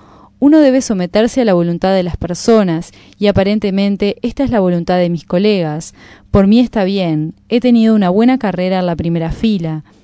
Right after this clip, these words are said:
Tanto C N N como Fox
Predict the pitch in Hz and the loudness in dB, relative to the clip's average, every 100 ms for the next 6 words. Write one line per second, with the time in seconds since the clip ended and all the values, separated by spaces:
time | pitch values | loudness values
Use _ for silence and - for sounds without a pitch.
0 | _ _ _ _ - 208 214 220 - 196 | _ _ _ _ -2 0 2 0 2 0
1 | 190 185 196 208 202 180 175 - 226 226 | 0 0 2 0 0 -2 -4 0 2 2
2 | - | -2